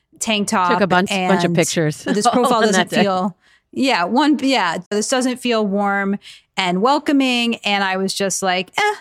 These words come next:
Speaker 1: how does this compare to the hundreds of other people I'm looking at right now? No, I'm not interested." And so I think there's really something there about the fact that dating apps are important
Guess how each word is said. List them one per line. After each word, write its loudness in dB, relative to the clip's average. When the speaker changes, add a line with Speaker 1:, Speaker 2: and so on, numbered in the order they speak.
Speaker 1:
how -2
does -2
this -4
compare -2
to -6
the -2
hundreds -2
of -8
other -4
people -6
I'm -4
looking -6
at -4
right -6
now? -6
No, 0
I'm -2
not -6
interested." -8
And -4
so 0
I 0
think 0
there's -2
really 0
something -2
there 0
about -2
the 0
fact -2
that 0
dating 2
apps 0
are 0
important -2